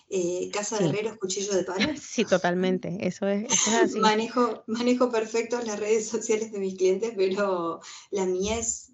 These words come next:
Speaker 1: me olvido, es que me olvido de subir historias. Tengo, creo que del último viaje, como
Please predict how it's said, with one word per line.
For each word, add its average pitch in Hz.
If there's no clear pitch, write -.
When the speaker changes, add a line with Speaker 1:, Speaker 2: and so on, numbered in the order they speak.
Speaker 1:
me 202
olvido, 285
es 247
que 262
me 240
olvido 233
de 277
subir 233
historias. 233
Tengo, 247
creo 226
que 185
del 190
último 214
viaje, 214
como 196